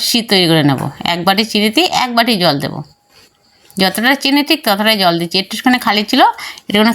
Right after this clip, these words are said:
খালি জলটা দিয়ে দিচ্ছি আমি বাটি। তো এটা আমি শীত তৈরি করে নেব চিনির। মালপোয়া কিন্তু তে-, অনেকে রসে দেয়, অনেকে কিন্তু দেয় না, তো ওটা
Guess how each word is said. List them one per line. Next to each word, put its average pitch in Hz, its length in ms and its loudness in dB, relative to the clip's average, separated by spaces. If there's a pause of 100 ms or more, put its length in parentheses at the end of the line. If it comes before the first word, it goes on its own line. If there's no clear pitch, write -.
খালি 196 160 0 (120)
জলটা 170 260 0 (120)
দিয়ে 139 200 0
দিচ্ছি 131 260 -2
আমি 139 160 2
বাটি। 131 200 -2 (1400)
তো - 120 -6
এটা 185 160 -2
আমি 214 160 4
শীত 202 220 0
তৈরি 190 200 4
করে 190 180 4
নেব 190 140 0 (200)
চিনির। 247 260 2 (1120)
মালপোয়া 208 360 0 (100)
কিন্তু 311 280 6 (180)
তে-, 233 380 2 (120)
অনেকে 220 240 0 (100)
রসে 220 300 2
দেয়, 233 200 4
অনেকে 220 220 2 (120)
কিন্তু 254 180 2 (100)
দেয় 160 240 0
না, 120 60 -6 (460)
তো 202 80 4 (420)
ওটা 214 140 2